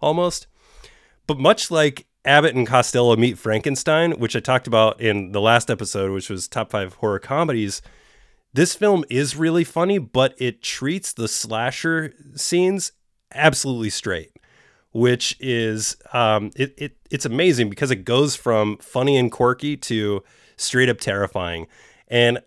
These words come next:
people die in crazy ways. There is a ton of blood. Body parts are hacked off.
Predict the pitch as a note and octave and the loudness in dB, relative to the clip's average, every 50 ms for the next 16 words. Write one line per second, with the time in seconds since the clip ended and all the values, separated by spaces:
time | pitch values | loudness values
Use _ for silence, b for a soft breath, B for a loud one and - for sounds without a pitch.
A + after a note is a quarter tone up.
0 | _ _ _ - - G3 - A3+ F3 A#2+ G#2+ A#2 G#2+ A2+ A#2 A2+ A2+ G2+ G2+ G2 | _ _ _ -4 -4 -2 0 0 0 2 2 2 6 6 6 6 6 4 0 -2
1 | G2 F2+ - - - - - A#2 A2+ A#2+ A#2 A2 A#2 A2 G2 F#2+ E2+ D#2+ E2 F#2 | -2 -4 -6 -14 -20 -6 -2 2 2 2 2 2 0 -2 -2 -4 -6 -8 -10 -12
2 | F2+ - - G#2 G2+ G2 F#2 F#2+ F2+ F2+ - - - - A#2+ C3 D#3 D3 A#2+ G2+ | -12 -6 -4 -2 -2 -2 -4 -6 -10 -10 -12 -18 -8 -2 0 0 0 0 -2 -4
3 | G2 G#2+ G#2 G2+ F#2+ F#2+ F#2+ F#2 F#2 - b b b b b b b G2+ F#2+ F2 | -4 -2 -2 0 -2 -2 -4 -6 -8 -10 b b b b b b b -20 -6 -2
4 | A2 A#2 C3 C#3 C#3+ C3+ C#3+ D3 C#3+ C#3 - C3 A#2+ B2 B2 A#2 A#2+ - - A#2 | 0 2 2 2 2 2 4 2 2 2 0 -6 -4 -2 -2 -2 -2 -2 0 0
5 | G#2+ G#2+ G#2+ G#2+ A2 - - | 2 2 2 2 0 -2 -8